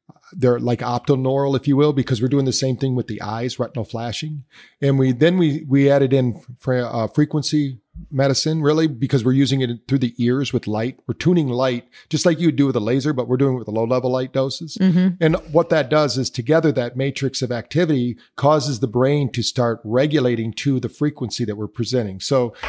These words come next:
Speaker 1: the Earth has, if we, you and I were to fly to Earth on a, a spaceship, we would measure the Earth frequencies between zero point five and a hundred.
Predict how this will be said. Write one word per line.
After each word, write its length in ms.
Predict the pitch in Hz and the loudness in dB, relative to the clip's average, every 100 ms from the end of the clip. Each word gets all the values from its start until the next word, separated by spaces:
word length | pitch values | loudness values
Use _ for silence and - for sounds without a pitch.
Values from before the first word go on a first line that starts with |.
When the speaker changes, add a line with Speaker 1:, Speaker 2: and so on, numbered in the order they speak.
| - - | -12 0
Speaker 1:
the 100 | 139 | 4
Earth 200 | 175 180 | 4 4
has, 640 | 143 139 131 110 - - - - | 2 2 2 -2 -6 -8 -20 -6
if 140 | 139 165 | 0 4
we, 200 | 165 160 | 4 4
you 140 | 151 | 2
and 100 | 143 | 4
I 120 | 143 | 2
were 120 | 139 | 4
to 80 | 120 | 2
fly 280 | - 135 131 | 2 2 2
to 60 | 123 | 2
Earth 280 | 120 123 | 0 0
on 100 | 127 | 0
a, 120 | 113 117 | -2 -4
a 100 | 104 | -8
spaceship, 600 | - 131 120 120 110 - - - - | -2 0 0 -2 -6 -10 -20 -10 0
we 100 | 139 | 0
would 260 | 131 113 131 | 0 -4 -10
measure 540 | 127 139 156 147 143 | -2 2 2 4 2
the 140 | 123 | 2
Earth 160 | 123 131 | 2 2
frequencies 440 | 131 123 110 123 | -2 -2 -4 -6
between 300 | 98 120 117 | -6 -4 -2
zero 180 | 104 131 | 2 0
point 320 | 127 131 123 | 2 -2 -2
five 220 | - 120 117 | -2 -2 -2
and 100 | 107 | -4
a 40 | |
hundred. 480 | - 120 104 95 | -4 -4 -4 -8